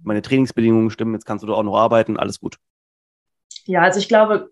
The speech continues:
Speaker 2: grundsätzlich bin ich ein loyaler Mensch. Also ich bin nicht so jemand, der gerne Sachen ändert. Also
Speaker 1: Ja.
Speaker 2: es kommt immer dazu. Ich glaube, einige Menschen haben immer diesen Drive, was ändern zu wollen,
Speaker 1: Ja.
Speaker 2: mal was Neues zu brauchen und das ist ja auch okay. Das gehört ja auch im Leben dazu.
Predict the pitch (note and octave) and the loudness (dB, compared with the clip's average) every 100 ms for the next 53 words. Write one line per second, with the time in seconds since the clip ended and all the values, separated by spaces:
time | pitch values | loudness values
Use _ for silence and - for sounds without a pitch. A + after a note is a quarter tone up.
0 | _ - G3 G#3+ G#3+ G#3 G#3 G#3 F3+ F3 | _ -4 -2 -2 -2 -4 -2 0 0 2
1 | E3 F#3+ F3+ F3+ B3 - - - F3 F3+ | 2 2 0 -4 -8 -10 -14 -8 -6 -6
2 | - - - G#3+ G#3+ G3+ F#3 F#3 F3+ F3 | -10 -8 -4 -4 -4 -4 -4 -4 -4 -6
3 | D#3+ E3+ F3+ F3+ F3 _ _ _ _ F#3 | -2 -2 -2 -4 -6 _ _ _ _ -6
4 | F#3 C#3 - F3+ B3 D4+ G4 - - - | -6 -6 -4 -2 0 -2 -6 -10 0 2
5 | - - - G3+ F3+ E3+ E3+ E3+ - B3+ | 2 0 -2 -4 -6 -4 -4 -4 -6 -6
6 | A#3 G3 - F3+ G3 F3+ F3 F#3+ F#3 F#3+ | -2 -2 0 -2 -2 -4 -6 -10 -8 -6
7 | F#3 E3+ E3+ D#3+ _ E3 E3 F3+ F3 - | -4 -4 -8 -10 _ -2 -2 -4 -8 -6
8 | F3+ F#3+ E3+ F3+ D#3 E3+ E3+ E3+ - - | -2 -2 -6 -10 -4 -2 0 -2 -6 -12
9 | G3 G#3 - - - F3+ G#3+ E3+ E3+ D3 | -10 -10 -10 -12 -4 -2 -2 -8 -10 -14
10 | - F#3 - - - G3+ C4 _ _ _ | -10 -8 -8 -10 -8 -8 -8 _ _ _
11 | _ G3+ F#3+ F#3+ F#3 F3+ F#3+ F#3 F3 - | _ -2 2 2 0 -2 -2 -2 -4 -6
12 | A3 C#4+ | -8 -8